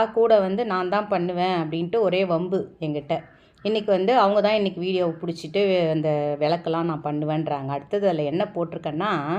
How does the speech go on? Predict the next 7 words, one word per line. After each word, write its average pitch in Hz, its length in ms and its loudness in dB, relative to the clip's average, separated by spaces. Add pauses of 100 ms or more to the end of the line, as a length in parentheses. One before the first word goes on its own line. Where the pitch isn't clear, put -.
(460)
டைமண்ட் 208 540 4
கற்கண்டு. 165 480 -4 (720)
இந்த 165 240 4
நெய் 220 460 0
கூட 190 280 2 (380)
அந்த 160 200 -2
டைமண்ட் 208 600 0